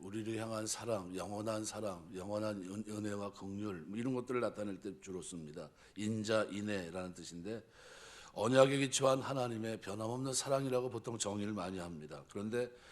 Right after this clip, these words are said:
이것이 사람들 사이에서 쓰일 때는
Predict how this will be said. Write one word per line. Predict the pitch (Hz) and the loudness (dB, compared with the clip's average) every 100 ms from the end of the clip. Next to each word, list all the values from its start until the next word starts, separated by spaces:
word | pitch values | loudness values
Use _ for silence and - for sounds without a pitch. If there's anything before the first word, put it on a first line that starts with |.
| - - - | -18 -20 -8
이것이 | 104 123 123 | 4 4 6
사람들 | 135 101 110 127 131 135 131 | 4 6 10 10 8 2 4
사이에서 | 131 135 127 123 123 | 4 4 2 2 0
쓰일 | - 170 139 | 2 4 2
때는 | 117 113 104 90 73 | 2 2 2 -2 -6